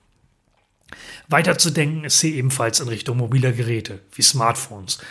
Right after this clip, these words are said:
bis hin zur Nutzung von barrierefreier Werbung zur Erreichung der nutzenden Zielgruppe. Und zu guter Letzt sollten natürlich auch Automaten, so gut es geht, barrierefrei sein. Woran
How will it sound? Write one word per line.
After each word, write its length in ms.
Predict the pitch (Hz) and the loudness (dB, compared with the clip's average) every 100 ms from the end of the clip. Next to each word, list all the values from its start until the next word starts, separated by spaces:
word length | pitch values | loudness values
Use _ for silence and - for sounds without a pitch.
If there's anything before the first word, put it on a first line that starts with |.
| - | -2
bis 140 | 135 | 2
hin 160 | 156 139 | 4 4
zur 160 | 165 | 4
Nutzung 320 | 143 135 - 131 | 4 4 2 2
von 160 | 127 | 0
barrierefreier 760 | 117 113 117 117 - 123 110 104 | -2 -2 -2 -4 -4 -2 -2 -2
Werbung 440 | 110 110 151 160 - - - | 0 2 0 0 -6 -20 -6
zur 180 | - 156 | -2 0
Erreichung 440 | 104 107 101 127 | 0 -2 0 -2
der 120 | 120 | 0
nutzenden 440 | 120 113 - 139 151 | -2 2 4 4 4
Zielgruppe. 640 | - 131 131 98 - - _ _ _ _ _ _ - - - | 4 4 2 -4 -12 -18 _ _ _ _ _ _ -20 -20 -2
Und 160 | 226 - | 2 4
zu 120 | 190 | 4
guter 240 | 185 165 | 4 4
Letzt 380 | 143 139 - - - | 4 4 2 0 -8
sollten 300 | - 151 165 | 0 2 2
natürlich 360 | 139 131 139 135 | 0 2 0 -2
auch 160 | 123 | -8
Automaten, 680 | 147 131 127 110 113 117 104 - - - | -4 0 0 0 -2 -4 -14 -16 -18 -6
so 180 | 139 | 0
gut 140 | 131 131 | 0 2
es 160 | - | 2
geht, 260 | - 110 - | 0 -4 -2
barrierefrei 640 | 127 135 120 107 - 95 | 4 6 6 2 -4 -6
sein. 340 | 92 87 95 90 _ _ _ _ _ _ _ _ _ _ | -8 -8 -14 -18 _ _ _ _ _ _ _ _ _ _
Woran 520 | 180 185 165 165 165 | 4 6 6 4 2